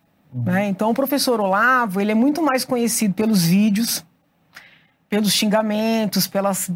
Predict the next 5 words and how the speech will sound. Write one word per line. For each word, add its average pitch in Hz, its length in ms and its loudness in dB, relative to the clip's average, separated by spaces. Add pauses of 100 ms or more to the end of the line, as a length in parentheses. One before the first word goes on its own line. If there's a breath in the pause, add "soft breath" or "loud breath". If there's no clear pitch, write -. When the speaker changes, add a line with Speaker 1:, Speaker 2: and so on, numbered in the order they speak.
(120)
Speaker 2:
brincadeiras, 202 1200 0 (500 soft breath)
né? 226 320 0 (1120 loud breath)
Do 254 100 4
que 294 160 2
pela 320 380 2